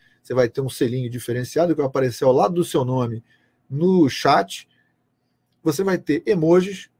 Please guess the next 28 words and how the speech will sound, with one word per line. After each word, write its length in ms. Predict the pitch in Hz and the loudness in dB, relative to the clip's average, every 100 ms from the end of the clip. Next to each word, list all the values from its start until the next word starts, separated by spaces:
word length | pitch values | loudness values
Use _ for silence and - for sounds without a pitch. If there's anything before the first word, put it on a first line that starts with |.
| _ - - | _ -4 2
personalizados 720 | 202 196 175 160 135 135 131 | 2 2 0 0 0 0 0
também 320 | - 151 131 | 0 0 0
do 80 | 165 | -4
canal, 460 | - 120 123 165 - _ - 151 | -4 -4 -2 -4 -6 _ -8 -6
onde 140 | - 127 | -6 -6
você 220 | 117 143 | -6 -2
vai 100 | 135 | -2
poder 260 | 135 127 123 - _ | 0 0 0 -4 _
fazer 260 | 131 127 139 | -6 0 2
ao 200 | 127 127 | 2 0
longo 180 | 160 | -2
dos 100 | 147 | -4
seus 140 | 147 139 | -8 -6
comentários 680 | 147 131 110 123 117 113 _ _ _ _ | -6 -6 -4 -4 -6 -10 _ _ _ _
não 180 | 147 170 | -4 -4
só 180 | - 143 | 0 -2
aqueles 300 | 131 135 131 | 0 -2 0
emojis 500 | 127 117 117 117 113 | 0 0 -2 -4 -6
do, 260 | 117 113 | -2 -2
do 140 | 110 113 | -2 -4
Windows, 380 | 143 190 180 156 | -4 0 0 0
mas 160 | 151 | -4
também 280 | 147 135 165 | -4 -2 0
o 140 | 196 | 0
emoji 400 | 202 147 175 175 | 2 2 2 0
que 120 | 190 202 | -2 -2
você 220 | 185 185 | -2 -4
quiser 540 | 196 156 165 196 - | -4 0 0 0 -6